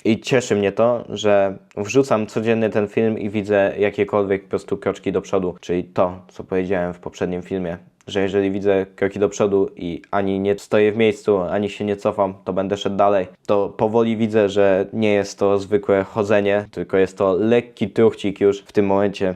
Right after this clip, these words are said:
Dziękuję wam wszystkim i pozdrawiam cię, Kopios Games, bo komentujesz od samego początku wszystkie filmy i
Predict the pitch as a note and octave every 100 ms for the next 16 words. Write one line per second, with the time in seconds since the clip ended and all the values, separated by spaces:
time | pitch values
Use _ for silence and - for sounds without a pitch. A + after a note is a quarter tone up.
0 | - F#2+ A2 A#2+ A2 G2+ G2 G#2 G2+ G2
1 | F2 A#2 B2+ B2 B2+ A#2 G#2+ A2+ B2 G#2
2 | G#2+ G2+ G2+ G2 - G2 G2 G2+ G2+ G2
3 | G#2 G2 - G#2 - A2+ A2 G#2 A2 A2+
4 | G#2 G#2+ G2 G#2 G2+ G#2 A2 G2+ F#2+ -
5 | - F2 E2+